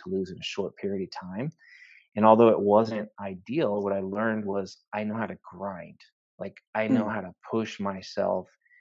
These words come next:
Speaker 1: and cross that finish line, and just that feeling of accomplishment of doing that and going through that, you kinda say I got addicted that, to that.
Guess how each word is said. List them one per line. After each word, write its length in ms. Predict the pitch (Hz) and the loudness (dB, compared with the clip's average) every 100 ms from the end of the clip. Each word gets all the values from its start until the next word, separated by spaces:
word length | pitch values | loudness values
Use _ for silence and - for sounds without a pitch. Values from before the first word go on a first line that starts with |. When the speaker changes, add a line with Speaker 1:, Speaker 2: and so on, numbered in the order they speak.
| _ _ - | _ _ -10
Speaker 1:
and 260 | 104 98 - | -6 -6 0
cross 320 | 104 101 - | 2 2 -2
that 200 | 82 - | -8 -8
finish 420 | - 110 104 - | -6 -4 -4 -8
line, 440 | 98 95 95 95 101 - | -10 -10 -10 -12 -14 -10
and 400 | 101 101 101 95 | -6 -4 -6 -6
just 240 | - 139 | -6 -2
that 200 | 120 110 _ _ | -2 -2 _ _
feeling 460 | 110 113 120 120 104 | 0 2 2 0 -2
of 100 | 90 | -4
accomplishment 800 | - 92 90 113 120 135 135 | -10 -10 -6 -6 -6 -4 -4
of 140 | 104 87 | -4 -6
doing 280 | 95 107 117 | -4 -2 -2
that 260 | 135 139 | -2 -4
and 100 | 101 | -6
going 240 | 104 101 92 | -4 -6 -8
through 220 | 98 110 | -6 0
that, 300 | 127 139 - _ _ _ _ | 2 2 0 _ _ _ _
you 120 | 120 117 | -4 0
kinda 240 | 135 120 | 2 2
say 160 | 120 104 | 2 2
I 40 | |
got 180 | 101 92 | 2 0
addicted 560 | 90 101 107 - 104 | -6 -10 -10 -8 -6
that, 200 | 85 - - _ | -4 -6 -10 _
to 100 | 101 | -10
that. 260 | - - | -8 -10